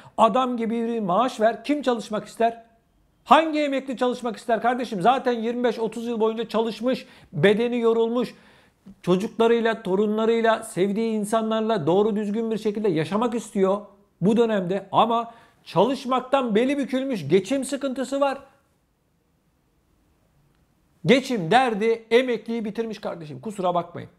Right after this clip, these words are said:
Evet. Geçim emeklinin belini bükmüş.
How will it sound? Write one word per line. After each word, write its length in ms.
Evet. 240
Geçim 580
emeklinin 880
belini 520
bükmüş. 600